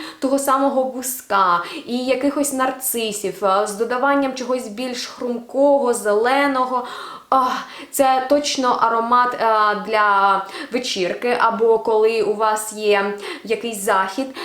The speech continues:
де ви хочете, м, пахнути як, е, буйство квітів. Це те, що ми маємо в, у цьому флаконі. Аромат дуже весняний,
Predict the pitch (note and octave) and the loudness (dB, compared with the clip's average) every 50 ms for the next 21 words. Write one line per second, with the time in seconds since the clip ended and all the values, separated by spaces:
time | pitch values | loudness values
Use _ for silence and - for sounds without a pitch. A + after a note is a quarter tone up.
0 | D4 - G3 A3 A#3+ A#3+ A#3+ A#3+ A#3+ A#3+ A#3 A3+ - - A#3+ A#3 - - A3+ A3 | -12 -4 0 2 2 2 2 0 0 0 0 0 -2 -4 -4 -4 -2 -2 0 2
1 | G#3+ G#3+ G#3+ G#3 G#3 G#3 G#3 G#3 G#3+ G#3 G#3 G#3 - - E3+ D#3+ C#4+ C#4 C#4 - | 2 2 2 2 2 2 2 0 0 -2 -4 -8 -10 -12 -12 -12 -12 -14 -14 -16
2 | - - - - - - _ _ - D4+ E4 F4 E4+ - D#4 D4 C#4+ D4 C#4+ C#4 | -18 -18 -20 -20 -20 -20 _ _ 0 2 2 0 0 -2 -2 -2 -2 0 0 0
3 | C#4 - - G3+ C4+ B3 B3 B3 - B3+ A#3 A3 G#3+ G#3 G#3+ G#3+ G#3+ G#3 G#3 - | 0 -2 -2 -2 -2 -2 -2 -2 -2 0 2 2 2 2 0 0 -4 -8 -10 -12
4 | - - G3 - C#4 D#4+ D#4 - - - C4 A#3+ A#3 A#3 - A3+ F#3+ G#3 G3+ - | -14 -12 -4 0 2 2 2 0 -2 -2 -2 -2 -2 -2 -6 -6 -4 -4 -4 -6
5 | - - - - D#3+ - - - - - - - - - C4 B3+ B3 A#3+ A3+ A3 | -6 -8 -10 -12 -12 -12 -12 -12 -12 -12 -12 -8 -2 0 2 2 2 2 2 0
6 | G#3+ G#3 G#3+ - B3 A#3 A#3 - A#3+ A3+ G#3+ G#3+ A3 G#3+ G#3 G3 F#3+ F#3 F#3 F#3 | 0 -2 -2 -2 -2 -2 -2 -2 -4 -4 -4 -2 0 0 0 2 0 -2 -2 -2
7 | F#3 F#3 E3+ F#3 F#3 F#3 - A3 A3 A3 G#3+ - - G#3+ F#3+ F#3+ G3 G3 - A#3 | -2 -2 -2 -4 -6 -8 -6 -6 -6 -6 -6 -4 -4 -2 -2 -2 -4 -6 -4 -4
8 | A3+ A3+ - - G#3 G3+ G#3+ B3+ D#4+ G4+ B4+ - - - - - A#3+ B3+ B3+ B3+ | -4 -4 -4 -4 -4 -4 -4 -2 -4 -4 -6 -6 -12 -10 -4 -2 -2 0 0 0
9 | B3 A3+ G3 G3 C4+ C4+ B3 - A3+ A3 G3+ A3 A3+ - - - A3+ A3+ A3 G#3+ | -2 -2 -4 -6 -8 -8 -8 -6 -6 -6 -6 -6 -8 -10 -6 -4 -2 0 0 2
10 | A3+ C4 D#4 F4+ G#4 A#4 A#4+ | 0 2 0 0 0 0 -2